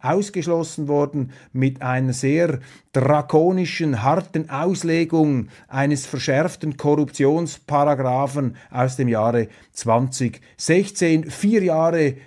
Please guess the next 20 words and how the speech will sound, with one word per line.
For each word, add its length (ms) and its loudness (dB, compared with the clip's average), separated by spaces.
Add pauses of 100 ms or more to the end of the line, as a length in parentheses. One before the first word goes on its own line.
(120)
Gefängnis, 720 0
äh, 140 0
hat 240 0
sie 100 0
auch 180 -2
noch 280 -2
aufgebrummt 800 -4
bekommen. 640 0 (480)
Davon 600 2
sind 440 -2
zwei 280 -2
Jahre 600 2 (160)
nicht 440 -2
abzusitzen, 800 -4
aber 260 -2
mit 200 -2
einer 300 -2
elektronischen 1000 -2
Fußfessel 1000 -2 (280)
zu 460 2